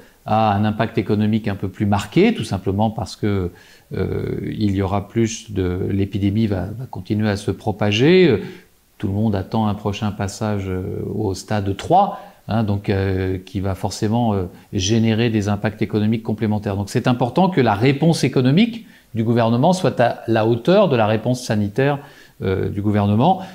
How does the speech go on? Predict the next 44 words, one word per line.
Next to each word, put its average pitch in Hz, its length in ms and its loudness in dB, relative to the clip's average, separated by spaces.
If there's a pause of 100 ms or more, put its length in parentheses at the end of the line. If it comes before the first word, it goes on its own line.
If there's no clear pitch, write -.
(140)
Et 98 80 0
donc 123 240 2
c'est, 107 360 2
c'est - 220 0
le 101 120 2
souhait 135 240 0
que 135 100 0
nous 101 160 2
formulons. 110 600 2
Euh, 107 40 4
aujourd'hui, 104 580 2
je 101 100 0
pense 110 240 -2
que 98 100 -4
c'est 92 140 -6
le 95 100 0
cas. 151 400 2 (400)
Euh, 95 340 0
mais, 113 400 4
euh, 98 220 -2
la 101 100 -2
situation 104 360 -2
étant 101 180 -2
très 127 300 0
évolutive, 104 420 0
il 120 80 -2
faut 101 140 -6
suivre 98 320 -4
ça 110 240 -4
de, 95 360 -4
de 107 120 -2
très - 180 -4
près. 214 220 2
Donc 143 180 0
nous, 135 80 2
on 127 140 2
a 113 80 2
ce 123 160 -4
rôle-là, 123 680 4 (360)
à 110 120 0
la 117 140 2
fois 139 260 2
de, 104 320 2 (140)
d'alerter, 139 880 4